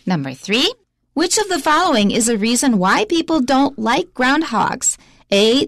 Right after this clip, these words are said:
they build nests in the walls of houses. They don't build nests. B, they eat plants and vegetables people grow. That's the correct answer. C,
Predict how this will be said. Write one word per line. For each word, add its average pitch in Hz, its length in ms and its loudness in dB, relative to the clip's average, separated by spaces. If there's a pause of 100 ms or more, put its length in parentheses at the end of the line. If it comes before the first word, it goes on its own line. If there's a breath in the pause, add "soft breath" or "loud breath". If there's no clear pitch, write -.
they 208 160 2
build 180 300 2
nests 214 400 2
in 269 120 4
the 240 100 4
walls 220 360 4
of 262 100 0
houses. 240 500 0
They 190 80 0
don't 180 180 -2
build 139 200 -4
nests. 139 500 -2
B, 277 280 2 (380 loud breath)
they 254 180 0
eat 262 240 0
plants 269 320 2
and 226 140 2
vegetables 277 580 0
people 214 360 0
grow. 196 340 2
That's 202 220 0
the 196 80 -6
correct 165 320 -6
answer. 175 420 0
C, 277 360 0